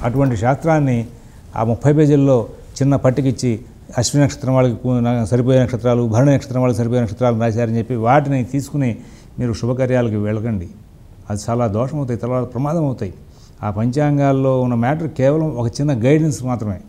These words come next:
అది వాళ్ళు వాళ్ళ వ్యాపార విషయంగా వాళ్ళ మార్కెట్ని టచ్ చేయడం కోసం రాసేటువంటి అంశాలు, వాటితో ఏమి పూర్తవవు.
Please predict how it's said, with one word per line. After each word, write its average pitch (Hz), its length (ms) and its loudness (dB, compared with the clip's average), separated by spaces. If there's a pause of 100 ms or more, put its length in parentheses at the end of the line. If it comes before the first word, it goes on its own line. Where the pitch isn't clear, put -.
(520)
అది 160 100 -4
వాళ్ళు 175 300 0
వాళ్ళ 160 220 2
వ్యాపార 147 460 0
విషయంగా 139 440 -2
వాళ్ళ 127 200 0
మార్కెట్ని 135 540 -2
టచ్ 131 300 -2
చేయడం 151 160 2
కోసం 123 220 -2
రాసేటువంటి 117 280 -2
అంశాలు, 104 340 -4
వాటితో 117 300 -2
ఏమి 120 220 0
పూర్తవవు. 104 460 -4